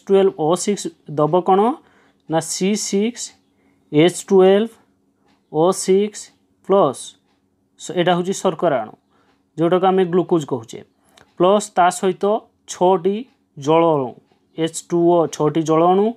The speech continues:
ପ୍ଲସ୍ ଛଅଟି ଅକ୍ସିଜେନ୍ ବା ଅମ୍ଳଜାନ,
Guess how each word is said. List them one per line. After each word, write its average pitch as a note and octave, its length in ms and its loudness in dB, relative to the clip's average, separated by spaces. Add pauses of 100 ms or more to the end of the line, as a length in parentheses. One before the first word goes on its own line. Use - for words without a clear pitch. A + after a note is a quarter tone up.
(440)
ପ୍ଲସ୍ G#3 300 2 (460)
ଛଅଟି F#3+ 500 0 (140)
ଅକ୍ସିଜେନ୍ B2 560 -6 (220)
ବା D#3 200 2
ଅମ୍ଳଜାନ, C3+ 520 0